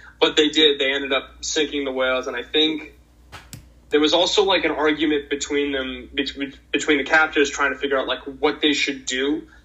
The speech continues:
Like, do we come out to the public with this? How do we figure it out? And there were a lot of them that were big proponents, like, "No, let's, let's sink 'em. It'll be fine. Whatever. We'll,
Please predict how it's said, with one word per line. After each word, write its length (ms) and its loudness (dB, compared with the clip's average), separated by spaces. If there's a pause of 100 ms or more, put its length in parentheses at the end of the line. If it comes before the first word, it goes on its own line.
Like, 160 -8
do 100 -2
we 80 4
come 120 -2
out 120 0
to 60 -14
the 60 -6
public 320 0
with 160 0
this? 240 2
How 140 0
do 60 -2
we 100 -4
figure 320 -4
it 80 -2
out? 420 0
And 380 -10
there 140 2
were 100 2
a 40 0
lot 220 2
of 80 -6
them 100 -10
that 120 -4
were 80 -6
big 200 -4
proponents, 420 -10
like, 140 -8 (100)
"No, 200 0
let's, 320 0
let's 220 -4
sink 180 4
'em. 120 2
It'll 120 4
be 80 -8
fine. 400 2
Whatever. 340 2
We'll, 300 -4